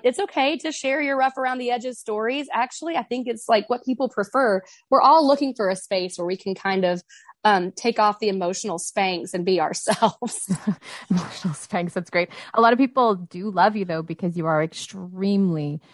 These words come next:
Speaker 2: relatable, whether it be, you know, hugging the, the man in the
Speaker 1: Oh,
Speaker 2: gas
Speaker 1: Lord.
Speaker 2: station or any of the other stories that you've shared on there.
Speaker 1: Well, I, my favorite part about sharing those stories is not just the fact that they,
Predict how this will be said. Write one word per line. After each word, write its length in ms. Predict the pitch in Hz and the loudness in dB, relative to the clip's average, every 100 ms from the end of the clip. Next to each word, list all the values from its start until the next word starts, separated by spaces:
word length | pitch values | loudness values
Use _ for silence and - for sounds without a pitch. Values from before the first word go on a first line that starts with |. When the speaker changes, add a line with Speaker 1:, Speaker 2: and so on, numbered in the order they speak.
| _ - | _ -14
Speaker 2:
relatable, 800 | - 165 151 147 147 147 151 147 | -2 0 0 -2 -2 -2 -2 -2
whether 300 | 151 147 156 | -4 -4 -4
it 160 | 151 - | -6 -8
be, 80 | 156 151 | -10 -6
you 80 | 151 | -6
know, 180 | 143 156 | -2 -2
hugging 460 | 156 147 147 143 | 0 -2 0 -2
the, 180 | 143 139 - - | -2 -6 -10 -6
the 220 | 220 160 | -4 0
man 500 | 156 160 151 156 165 | 2 2 2 2 2
in 260 | - 185 185 | 2 6 6
the 100 | 190 | 6
Speaker 1:
Oh, 60 | 185 | 4
Speaker 2:
gas 300 | 190 196 214 | 6 6 6
Speaker 1:
Lord. 380 | 214 185 170 | 4 4 2
Speaker 2:
station 280 | 170 170 175 - - - | -2 -4 -6 -8 -20 -2
or 120 | 240 | 4
any 140 | 262 277 | 6 6
of 40 | |
the 100 | 269 | 4
other 120 | 269 | 2
stories 320 | 277 202 165 156 | 0 -2 -2 -2
that 180 | 143 | -6
you've 120 | 147 135 | -8 -6
shared 240 | 151 135 | -4 -2
on 140 | 135 | -4
there. 200 | 135 139 165 _ _ _ _ _ _ _ _ _ | -6 -10 -16 _ _ _ _ _ _ _ _ _
Speaker 1:
Well, 160 | 320 320 | 2 4
I, 160 | 294 330 | 4 4
my 160 | 285 311 | 6 6
favorite 320 | 349 370 339 | 8 8 6
part 200 | - 233 | 4 4
about 220 | 233 196 | 6 4
sharing 300 | - 190 208 | 4 6 8
those 180 | 208 214 | 8 6
stories 520 | - 240 247 254 240 - | 6 6 6 4 0 -4
is 140 | 226 | -2
not 260 | 254 302 214 | 0 0 -2
just 220 | 233 226 | -6 -8
the 80 | 233 | -6
fact 240 | 208 190 | -4 -4
that 120 | 190 190 | -6 -6
they, 420 | 190 180 175 175 | -6 -4 -4 -6